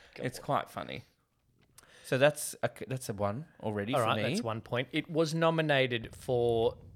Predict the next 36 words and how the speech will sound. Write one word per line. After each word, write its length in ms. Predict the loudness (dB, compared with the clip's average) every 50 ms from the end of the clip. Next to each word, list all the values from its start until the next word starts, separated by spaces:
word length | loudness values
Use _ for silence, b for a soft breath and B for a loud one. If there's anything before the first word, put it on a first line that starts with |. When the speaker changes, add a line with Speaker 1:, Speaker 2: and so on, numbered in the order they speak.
| -20 _ _ -16
Speaker 2:
six 680 | -12 -10 -8 -6 -2 -2 -2 -2 -4 -8 -10 -10 -10 -10 -4
Oscars. 600 | -2 -2 -2 -2 -2 -4 -4 -4 -4 -6 -10 -12 -12 -10
Speaker 1:
Yeah. 480 | -10 -8 -8 -6 -6 -6 -6 -6 -6
Speaker 2:
Some 240 | -2 2 2 2 2
big 200 | 2 0 0 0
ones: 360 | 2 2 2 2 0 -6 -10
picture, 520 | -10 -8 -8 -8 -6 -4 -2 0 0 0 0 -4 _ _ _ -4
act-, 260 | -4 -4 -4 -4 -8 -4
director, 460 | 0 0 0 0 0 -2 -4 -4 -4 -4 -4
actress, 380 | -4 -4 -4 -4 -10 -10 -8 -8
supporting 540 | -8 -10 -12 -6 -2 2 2 2 2 2 -2
actress, 400 | -4 -4 -6 -6 -6 -6 -8 -14 b b b b b b b b b b b b _ _
screenplay 720 | -16 -16 -8 -2 0 0 2 0 -2 -2 0 0 0 0 2
based 320 | 2 4 4 2 0 -4
on 100 | -4 -4
material 540 | -4 -4 -6 -4 -4 -2 -2 0 -2 -2 -4
from 240 | -4 -6 -6 -4 -4
another 300 | -2 0 -2 0 -2 -2
medium. 580 | -4 -4 -4 -4 -4 -6 -6 -8 -8 -10 -10 -12 _ _ _ B B B B B B B -12
Speaker 1:
I 60 | -10
don't 80 | -6 -4
know 100 | -2 -2
about 280 | -2 -2 -4 -6 -6
Best 240 | -12 -14 -14 -14 -16
Picture. 460 | -14 -14 -14 -14 -14 -14 -14 -14 -12 -2 4
Speaker 2:
Well, 400 | 6 8 8 8 6 4 -2 -12 _ _ _ _ _ _ _ _ _ _ _ _ -14
Speaker 1:
Wasn't, 240 | -12 -12 -12 -12 -14 -16 _ _ _ _ _ _ _ -10
okay, 280 | -8 -8 -8 -10 -10 -14
well, 140 | -12 -8 -6
Speaker 2:
and 140 | -4 -4 -4
Speaker 1:
that's 120 | 0 2
a 40 | 2
Speaker 2:
best 220 | 2 2 0 -4
Speaker 1:
spoiler. 140 | -10 -12 -14 -16
Speaker 2:
film 400 | -8 -2 2 2 2 2 2 0
editing, 560 | -2 -2 -4 -8 -8 -10 -8 -8 -8 -8